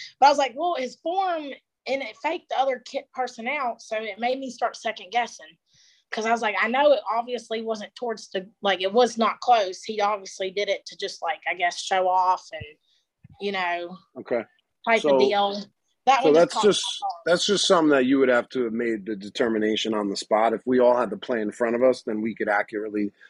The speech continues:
Speaker 2: tell you what it is. But let's go more of a rule route with this play.
Speaker 1: Mm.
Speaker 2: Um, what's, what's the legal ruling if I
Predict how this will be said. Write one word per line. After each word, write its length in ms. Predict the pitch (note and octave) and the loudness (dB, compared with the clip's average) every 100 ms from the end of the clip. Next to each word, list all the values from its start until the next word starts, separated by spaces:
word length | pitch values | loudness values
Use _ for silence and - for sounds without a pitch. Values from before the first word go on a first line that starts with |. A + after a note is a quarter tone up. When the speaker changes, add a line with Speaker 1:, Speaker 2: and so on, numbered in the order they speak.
| _ | _
Speaker 2:
tell 180 | - A#2 | 2 6
you 140 | A#2+ | 6
what 100 | A2+ | 6
it 100 | G#2+ | 6
is. 200 | A2 A#2+ | 6 4
But 160 | A2 A2+ | 4 4
let's 280 | C3 B2+ - | 6 4 -2
go 340 | A#2+ C#3 C3+ B2 | 0 6 6 6
more 260 | B2+ B2 | 4 4
of 80 | A#2 | 4
a 140 | G#2+ | 0
rule 380 | G2+ A#2 B2+ A#2 | 0 0 2 2
route 340 | G2+ F#2+ F2 G2+ | 0 -4 -6 -10
with 140 | G2 | -8
this 180 | A2 - | -6 -6
play. 320 | - G#2 E2 - | -4 -4 -4 -6
Speaker 1:
Mm. 180 | B3+ A#3+ - _ A#2 | -6 -6 -8 _ 2
Speaker 2:
Um, 300 | A2+ G#2+ G#2+ | 4 2 0
what's, 420 | A2+ D#3 D#3+ - | 4 4 4 -4
what's 380 | D3 A#2+ D#3+ - | -2 4 4 4
the 100 | E3+ | 0
legal 320 | D#3+ D#3+ D#3 C#3 | 4 4 4 4
ruling 460 | E3 E3+ A#2+ A#2+ D3 | 4 4 2 -2 0
if 240 | D#3 - | -2 0
I 300 | D#3 D#3 | -2 -2